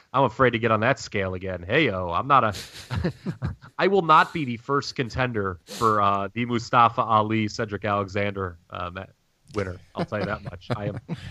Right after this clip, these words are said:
I am no longer eligible to appear, uh, on two oh five Live.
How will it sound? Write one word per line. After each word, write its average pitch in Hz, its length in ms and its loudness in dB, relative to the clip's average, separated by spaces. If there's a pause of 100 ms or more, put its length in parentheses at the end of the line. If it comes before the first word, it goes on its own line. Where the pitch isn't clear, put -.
(120)
I 135 100 0
am 139 140 0
no 160 100 6
longer 165 400 4
eligible 117 500 2
to - 120 -2
appear, 107 540 4
uh, 98 260 -2 (180)
on 101 160 -6
two 110 180 -4
oh 98 60 0
five 98 300 -4
Live. 98 260 -4